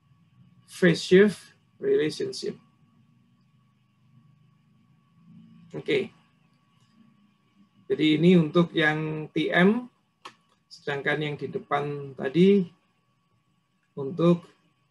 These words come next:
T I, ya. Ini yang digunakan untuk mendapatkan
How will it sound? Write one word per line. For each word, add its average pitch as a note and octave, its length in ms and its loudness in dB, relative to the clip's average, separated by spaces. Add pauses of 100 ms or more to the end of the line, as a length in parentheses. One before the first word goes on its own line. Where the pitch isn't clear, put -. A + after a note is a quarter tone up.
(140)
T - 100 -6
I, F3+ 220 6 (300)
ya. C#3+ 240 -6 (2000)
Ini C#3 120 -6 (120)
yang C#3 60 -8 (100)
digunakan C3 640 -4
untuk - 320 -4
mendapatkan D3+ 960 -8